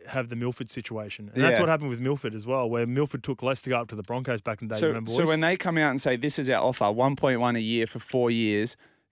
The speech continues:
Speaker 2: does that dictate, well, Jack Wighton's market value is somewhere around that? So if Souths come in at seven fifty, the N R L may say, "Too low." Whereas if the Raiders keep their offer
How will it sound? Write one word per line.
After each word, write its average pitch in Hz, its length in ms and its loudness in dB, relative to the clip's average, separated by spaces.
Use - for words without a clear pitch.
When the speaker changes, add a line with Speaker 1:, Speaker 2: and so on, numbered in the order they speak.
Speaker 2:
does 127 140 -2
that 151 200 4
dictate, 135 460 0
well, 123 180 2
Jack 127 340 2
Wighton's 113 680 0
market 123 380 2
value 120 360 2
is 104 120 2
somewhere 120 480 2
around 110 260 4
that? 113 200 2
So - 80 -2
if 113 60 -4
Souths 135 360 0
come 127 200 0
in 117 80 2
at 107 100 -2
seven 117 460 -2
fifty, 117 340 -4
the 107 320 2
N 117 140 2
R 107 160 4
L 107 100 4
may 104 200 2
say, 98 260 0
"Too 117 260 -2
low." 107 300 0
Whereas 127 160 2
if 135 100 -2
the 131 100 0
Raiders 139 360 2
keep 143 240 -2
their 117 180 4
offer 117 460 2